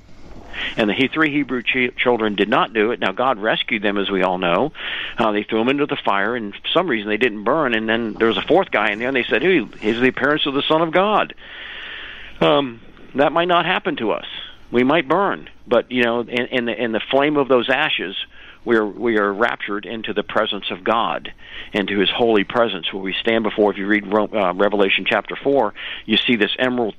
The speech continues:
throne that we're brought before, and it's like, "Oh my gosh, it's grander than anything we could ever imagine." In fact, Paul, when he was caught up into the third heaven, said he saw things that were inexpressible. Human verbiage cannot express what he saw.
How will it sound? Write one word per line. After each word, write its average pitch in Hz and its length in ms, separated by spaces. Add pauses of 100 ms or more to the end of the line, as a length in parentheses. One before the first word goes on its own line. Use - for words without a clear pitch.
(160)
throne 110 440
that 92 160
we're 95 120
brought 117 460
before, 92 440
and 87 80
it's 85 220
like, 92 220
"Oh 135 160
my 90 120
gosh, 98 280
it's - 120
grander 131 460
than 104 160
anything 117 240
we 95 80
could 98 100
ever 95 200
imagine." 90 420 (300)
In 113 80
fact, 123 280
Paul, 143 360
when 104 100
he 98 80
was 92 120
caught 117 200
up 107 80
into 107 140
the 104 120
third 107 280
heaven, 113 360 (1080)
said 139 120
he 127 220
saw 135 220
things 120 320
that 107 160
were 98 100
inexpressible. 98 920 (200)
Human 160 380
verbiage 117 580
cannot 123 360
express 135 520 (100)
what 92 140
he 98 80 (100)
saw. 113 360